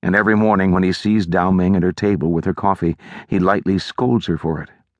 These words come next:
By then she has remembered to put on her dark glasses, because she knows how it bothers him to see her naked face, that the old ruins of her mad apple eyes,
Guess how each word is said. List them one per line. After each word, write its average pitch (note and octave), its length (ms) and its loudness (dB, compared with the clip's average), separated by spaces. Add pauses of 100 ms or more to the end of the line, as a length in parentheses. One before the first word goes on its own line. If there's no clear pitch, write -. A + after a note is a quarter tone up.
(1300)
By G2 140 2
then A2 200 2
she G2 160 0
has F#2 140 0
remembered F#2+ 400 0
to - 80 -6
put G2+ 180 -2
on F#2+ 140 0
her E2+ 100 0
dark E2+ 400 -2
glasses, F2 640 -6 (640)
because G2+ 260 -2
she G#2+ 120 -2
knows A2+ 260 0
how G#2 160 -2
it F2+ 100 -2
bothers F#2+ 380 -2
him F2+ 160 -4
to E2+ 100 -8
see A2 200 -4
her F2 100 -2
naked E2+ 480 -6
face, - 480 -12 (540)
that F#2+ 100 -4
the F#2+ 160 -4
old A2 320 -2
ruins F2+ 380 -4
of F2 100 -10
her F#2 100 -4
mad F#2+ 400 -4
apple F#2+ 380 -8
eyes, D#2+ 480 -14